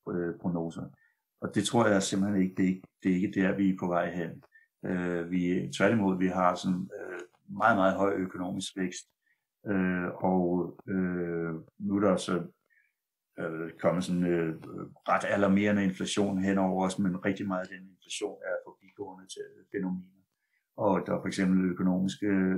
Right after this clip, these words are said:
matematiske økonomiske modeller, som fortæller os, at i U S A ligger inflationen til juni næste år, måske kun på en halv procent, så vil den så komme op igen. Men altså, det, øh, det er i hvert fald ikke vores, øh,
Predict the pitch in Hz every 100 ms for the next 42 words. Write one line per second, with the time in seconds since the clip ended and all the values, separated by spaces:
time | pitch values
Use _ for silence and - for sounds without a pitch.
0 | - 95 92 95 92 92 104 92 95 90
1 | 82 95 95 90 92 - 98 - - 95
2 | 92 92 - 95 90 - _ _ - 98
3 | 95 104 98 98 104 - 107 95 95 101
4 | 95 - - 101 98 98 95 - 101 95
5 | 101 104 101 95 90 - 90 85 - _
6 | - 95 - 92 92 90 90 104 139 -
7 | - 85 - _ - 104 98 95 - 85
8 | 87 101 95 87 - 95 87 82 - 90
9 | - _ _ _ _ _ - 101 95 95
10 | 95 92 87 90 - 101 98 92 90 98
11 | 90 98 95 90 - - 95 90